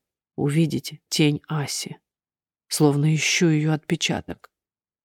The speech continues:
В конце концов, мы провели здесь две ночи. Здесь должны остаться призраки. Я резко выпрямляюсь и морщусь от боли в спине. «А ты здесь так и стоишь?» — говорю я. И замолкаю,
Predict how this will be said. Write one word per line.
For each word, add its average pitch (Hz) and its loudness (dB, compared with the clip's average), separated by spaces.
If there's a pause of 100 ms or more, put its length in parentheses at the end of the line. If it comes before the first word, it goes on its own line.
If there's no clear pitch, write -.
(120)
В - -16
конце - -4
концов, - -6
мы - -4
провели - -4
здесь 147 -8
две 131 -4
ночи. - -8 (1300)
Здесь 139 0
должны 151 0 (180)
остаться - -6
призраки. 156 -6 (920)
Я 147 6
резко 151 2
выпрямляюсь 151 2
и 147 0
морщусь 156 0
от 143 -2
боли 151 2
в - -6
спине. - -4 (1300)
«А 147 2
ты 180 4
здесь 175 4
так 170 2
и 156 2
стоишь?» — 208 2 (180)
говорю 143 -4
я. 165 -6 (720)
И 151 0
замолкаю, 139 -2